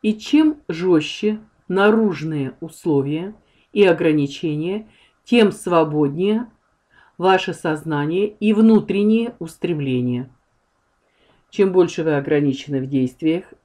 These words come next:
и передвижении, тем свободнее и мобильнее ваш внутренний мир, тем больше возможностей для своей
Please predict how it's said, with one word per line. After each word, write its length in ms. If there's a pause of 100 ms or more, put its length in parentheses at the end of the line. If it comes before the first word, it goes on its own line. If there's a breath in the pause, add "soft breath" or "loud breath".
и 140
передвижении, 960 (240 soft breath)
тем 200
свободнее 840
и 220
мобильнее 840 (300 soft breath)
ваш 640
внутренний 1000
мир, 440 (680)
тем 320
больше 500
возможностей 960 (280 soft breath)
для 220
своей 640